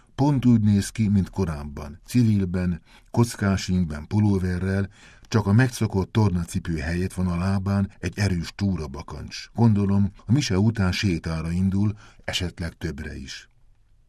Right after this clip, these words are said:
És ugyanoda ül, mint korábban. Bajsza is, hajszál pontosan ugyanaz. Hogy miért is mondom ezt? Hogy nem a ruha teszi, és a cím sem teszi, hanem inkább a megbizatás,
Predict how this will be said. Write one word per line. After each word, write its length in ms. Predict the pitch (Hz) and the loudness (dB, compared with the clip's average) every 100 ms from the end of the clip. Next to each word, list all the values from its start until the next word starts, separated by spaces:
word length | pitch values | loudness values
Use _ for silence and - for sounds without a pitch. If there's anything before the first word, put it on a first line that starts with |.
| _ | _
És 200 | 92 - | -8 -2
ugyanoda 480 | 160 110 101 98 95 | 2 4 4 2 2
ül, 220 | 110 117 | 2 4
mint 200 | 113 110 | 4 2
korábban. 720 | - 80 76 73 73 - - _ _ - | -2 -4 -6 -12 -12 -14 -18 _ _ -6
Bajsza 480 | 95 90 87 - 92 | -2 0 -2 -2 0
is, 280 | 98 - - _ _ | 0 -2 -10 _ _
hajszál 520 | - 120 117 123 113 | 2 4 4 2 0
pontosan 640 | 104 92 - 90 - 87 | 0 -2 0 -4 -4 -4
ugyanaz. 560 | 80 78 73 69 69 - _ - - _ _ _ - | -4 -8 -10 -12 -16 -20 _ -20 -20 _ _ _ -2
Hogy 200 | 101 87 | 0 4
miért 300 | 101 98 110 | 2 2 -2
is 140 | 107 | 0
mondom 360 | 104 110 107 80 | 4 4 4 0
ezt? 460 | 92 - - - _ _ _ _ - | -4 -8 -14 -20 _ _ _ _ -2
Hogy 160 | 113 | 2
nem 180 | 123 110 | 4 2
a 80 | 90 | 2
ruha 260 | 101 78 | -2 -4
teszi, 460 | - 82 - 78 - _ _ _ _ - | -8 -12 -12 -14 -18 _ _ _ _ -18
és 220 | - 92 92 | -6 -4 -4
a 60 | |
cím 360 | - 143 117 76 | -2 2 2 0
sem 320 | - 80 78 | -6 -6 -8
teszi, 460 | - 76 - 76 - _ - _ - | -12 -12 -12 -16 -20 _ -20 _ 0
hanem 300 | 113 110 113 | 4 6 6
inkább 340 | 120 120 107 | 4 2 2
a 100 | 107 | 4
megbizatás, 920 | 107 95 76 82 78 - 73 73 - | 6 4 -2 -8 -8 -10 -12 -12 -16